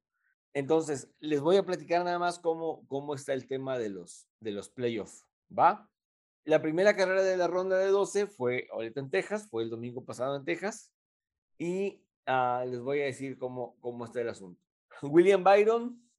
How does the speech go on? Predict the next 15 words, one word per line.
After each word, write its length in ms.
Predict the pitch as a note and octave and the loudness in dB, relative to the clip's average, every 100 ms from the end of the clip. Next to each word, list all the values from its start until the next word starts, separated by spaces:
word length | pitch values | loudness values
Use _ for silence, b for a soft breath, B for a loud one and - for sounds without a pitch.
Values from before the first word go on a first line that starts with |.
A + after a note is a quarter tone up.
| - | -14
digamos 380 | A#2+ A#2+ C#3 C#3 | -4 -2 -2 -2
que, 280 | C3 G#2 - _ _ _ _ A#2 | -2 -4 -6 _ _ _ _ -8
ter-, 420 | B2+ B2+ B2+ C3+ | -8 -8 -12 -10
que 120 | C3 | -6
terminó 340 | B2+ B2+ A#2+ D3 | -4 -4 -4 -6
séptimo 500 | D3 D3+ - E3 C3+ | -4 -6 -4 -6 -6
en 120 | A2+ | -4
Texas, 560 | E3+ E3+ G#3 G#3 - _ _ _ _ _ _ _ - | -6 -4 -6 -8 -18 _ _ _ _ _ _ _ -4
es, 540 | B2 C#3 C#3 - - | 0 0 -2 -10 -16
es 160 | - G2+ | -14 -10
su 160 | B2 | -6
re-, 200 | A#2+ A2 - A2 | -6 -6 -12 -10
su 180 | A#2+ | -6
resultado 1120 | B2+ A#2 A#2 A2+ C#3 C#3+ D3+ D3 D3 D3 D3 D3 _ _ | -2 -4 -4 -4 2 2 2 0 0 -2 -6 -12 _ _
cuatro 640 | - B2+ D3+ F#3 G3+ - | 2 2 4 0 -4 -6